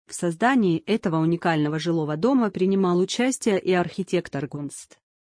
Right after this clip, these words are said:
Огромный дом был спроектирован и построен в популярном в начале ха-ха века стиле неоклассицизм и получил соответствующее определённой концепции архитектурно-скульптурное оформление.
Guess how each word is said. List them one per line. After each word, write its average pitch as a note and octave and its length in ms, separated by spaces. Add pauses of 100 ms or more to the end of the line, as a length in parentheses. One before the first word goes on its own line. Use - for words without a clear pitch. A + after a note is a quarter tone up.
(440)
Огромный G3+ 540
дом E3 260
был E3 160
спроектирован B3 840
и G#3+ 160
построен F3+ 540
в - 60
популярном F3+ 640
в - 60
начале E3 500
ха-ха F3 380
века E3+ 260
стиле E3 340
неоклассицизм E3 880
и - 140
получил F#3+ 500
соответствующее D#3+ 1080
определённой F3 720
концепции E3 720
архитектурно-скульптурное E3+ 1500
оформление. E3 720